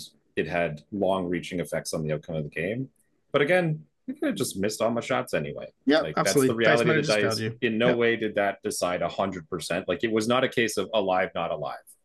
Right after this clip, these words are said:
Speaker 1: right?
Speaker 2: It changed how you felt, though. I think
Speaker 1: But it
Speaker 2: that's what
Speaker 1: changed
Speaker 2: we're
Speaker 1: how it
Speaker 2: talking
Speaker 1: felt.
Speaker 2: about. It
Speaker 1: Yeah.
Speaker 2: changed about how you felt about the outcome because you no longer felt like you had ownership of the outcome because the, of that breach of social contract.
Speaker 1: I do have one other,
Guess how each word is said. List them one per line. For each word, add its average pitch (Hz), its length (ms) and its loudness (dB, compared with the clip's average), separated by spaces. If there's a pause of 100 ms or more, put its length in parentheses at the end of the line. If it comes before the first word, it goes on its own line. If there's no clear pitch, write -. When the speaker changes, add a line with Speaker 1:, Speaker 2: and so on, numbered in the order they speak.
(200)
Speaker 1:
right? 85 140 2
Speaker 2:
It - 80 4
changed 185 340 8
how 180 80 6
you 175 160 4
felt, 123 400 0
though. - 240 -6 (180)
I 131 140 4
think 151 120 6
Speaker 1:
But - 40 4
it - 40 4
Speaker 2:
that's 135 200 4
what 127 80 4
Speaker 1:
changed 123 40 0
Speaker 2:
we're 117 120 4
Speaker 1:
how 95 60 4
it - 0 -
Speaker 2:
talking 104 140 0
Speaker 1:
felt. - 160 -6
Speaker 2:
about. - 200 -10
It 131 80 2
Speaker 1:
Yeah. - 60 0
Speaker 2:
changed 160 160 4
about 165 120 6
how 151 60 6
you 135 140 6
felt 147 340 2
about 139 220 2
the 123 160 0
outcome 147 580 0
because 127 260 2
you 131 100 6
no 127 220 0
longer 123 300 0
felt 120 200 0
like 110 140 -4
you 113 120 0
had 107 340 -2 (380)
ownership 156 500 6
of 110 140 -2
the 113 100 0
outcome 117 400 -4
because 117 400 0
the, 113 240 -4
of 107 120 -4
that 104 180 0
breach 117 200 -4
of - 60 -4
social - 240 -6
contract. - 460 -10 (560)
Speaker 1:
I 104 40 2
do 120 100 4
have 147 180 0
one 104 320 2
other, 95 480 0